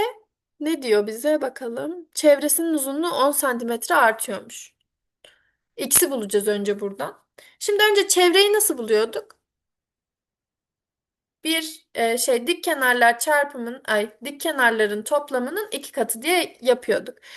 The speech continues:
Peki burada ne var? E, iki x artı bir. Şöyle yazalım. İki x artı bir artı dört x artı üç. Bunun iki katı.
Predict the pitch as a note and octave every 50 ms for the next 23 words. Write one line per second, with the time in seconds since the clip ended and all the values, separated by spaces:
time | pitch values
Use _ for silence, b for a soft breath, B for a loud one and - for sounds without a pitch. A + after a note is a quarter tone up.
0 | B B - F4+ F4 F4+ F#4 E4 F#4 F#4 D#4 F#4+ G4 F#4+ F4+ D#4 C4 C4+ E4+ G#4
1 | - b b b b b b b b b _ - A#3+ A#3+ A#3 A#3 A#3 A#3 A#3 A3+
2 | A3+ A3 - - D#4 D4 - F4+ F4 E4+ - - E4 C#4 C4+ C4 C4 - D4 A#3+
3 | A#3 A3+ G3+ G3+ - - - - _ - - - B3 A#3 A3+ A3 A3+ A3+ A3+ A3
4 | A3 G3+ F#3+ - A2 - - _ _ - A#3 - - C#4 B3+ A#3+ - - - -
5 | - A#3 A3+ A3+ A3 A3 - B3 A3 G#3 G#3+ G#3+ A#3+ - - - - - _ _
6 | _ _ _ _ _ _ _ _ _ _ _ _ _ _ _ _ _ _ _ A#3
7 | A3 A3 A3 G#3+ A3 - - D4 D#4 E4 D#4+ - _ _ B3 A#3+ A#3+ A#3+ A#3 A#3+
8 | - A#3 G#3+ - - - - - A3+ G#3+ G#3+ G#3+ G#3+ - - F4+ - - A#3 G#3+
9 | - - - - - - _ _ _ _ _ _ _ _ - D4+ D4 C4+ C4+ D4
10 | E4+ G4+ A4+ - _ _ _ _ _ _ _ _ _ _ _ _ _ _ _ _
11 | D4 D4+ - C#4+ C4+ - - - - - -